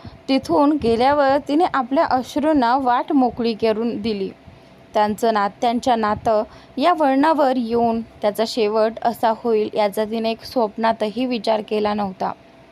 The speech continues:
आजोबांनी पाठवलेले फोटो पाहून नितेश आणि अथर्वने या मुलाला आपण आधी कुठे पाहिलं आहे का याचं बरेच, अ, वेळा, अ, शोध लावले, पण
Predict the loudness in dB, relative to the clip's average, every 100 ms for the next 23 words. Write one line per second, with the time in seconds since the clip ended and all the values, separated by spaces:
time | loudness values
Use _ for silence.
0 | -20 -20 -20 -20 -20 -10 -2 0 2 2
1 | 2 2 0 0 -2 -4 -4 -2 -2 -2
2 | -2 -6 -2 -2 -2 -2 -2 -6 -6 -14
3 | -20 -20 -8 -2 -2 2 2 2 0 0
4 | 2 2 -2 -2 -2 0 0 0 -2 -6
5 | -20 -6 0 4 4 4 4 4 2 0
6 | -2 -10 -2 0 0 -2 -6 -4 -4 -4
7 | -4 -6 -6 -4 -4 -2 -4 -2 -2 -2
8 | -2 -6 -4 -4 -6 -14 -20 -20 -10 -2
9 | -2 0 0 0 -2 -14 -10 -4 0 0
10 | 0 -2 -4 -6 -2 0 0 0 2 2
11 | 0 -4 -18 -14 -8 -6 -6 -4 -2 0
12 | 0 0 0 -4 -8 -14 -20 -20 -6 0
13 | 2 2